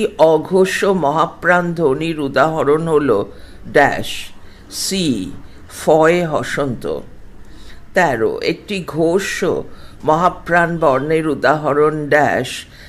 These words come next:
ডি ভয় হসন্ত। পৃষ্ঠা একশো একত্রিশ। প্রশ্ন চোদ্দ, দন্তেশ্বয় হসন্ত, তালবস্যয় হসন্ত, হয় হসন্ত,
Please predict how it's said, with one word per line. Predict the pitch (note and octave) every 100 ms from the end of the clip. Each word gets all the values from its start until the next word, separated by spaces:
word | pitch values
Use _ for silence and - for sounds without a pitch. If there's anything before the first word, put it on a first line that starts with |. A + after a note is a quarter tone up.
| - C3+ C#3
ডি | F#3 C#3 F#2+ - A#2
ভয় | D#3 D#3 D#3+ E3+ - C3
হসন্ত। | B2+ - C#3+ A2+ - B1+ - - - - - - - -
পৃষ্ঠা | F3 F#3 - G#3
একশো | F#3+ - A3
একত্রিশ। | G3 - - - C3+ G2 - - - - - - - - -
প্রশ্ন | F3 F3+ - A3
চোদ্দ, | G#3+ E3 C3+ - - G2+ F2+ F#2+ - - - - -
দন্তেশ্বয় | F#3 F#3 F#3 G#3+ G#3 - G3 G3 E3
হসন্ত, | E3 F3+ F3 E3+ F#3 F3+ F3
তালবস্যয় | D3 C#3 D#3+ D3+ - D#3+ D#3
হসন্ত, | C#3 - D3+ D3+ D3+ C#3+ C#3 - - -
হয় | - C#3 E3 F3+
হসন্ত, | D3 B2 - A2 G#2